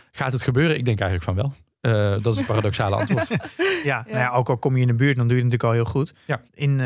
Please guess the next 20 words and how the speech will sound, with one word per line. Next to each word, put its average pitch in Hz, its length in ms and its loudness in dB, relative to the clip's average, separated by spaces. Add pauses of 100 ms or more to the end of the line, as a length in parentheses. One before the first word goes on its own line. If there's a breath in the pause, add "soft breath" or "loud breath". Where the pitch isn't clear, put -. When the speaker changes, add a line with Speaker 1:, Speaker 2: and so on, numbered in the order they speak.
Speaker 2:
we, 117 260 -4
nou, - 20 0
dat 123 240 -2
is 117 60 -4
eigenlijk 127 180 -2
wel 135 100 -2
algemeen 123 360 -2
bekend 147 280 -4
hoe 131 300 0
Europa 127 580 0
en, 120 380 -4
en, 117 320 -4
eh, 110 140 -6
nou, 123 180 -4
gebeurt 131 380 0
landen 127 300 0
groot, 143 220 -2
is 139 160 -4
gewoon 135 200 -4
industriepolitiek. 120 840 -2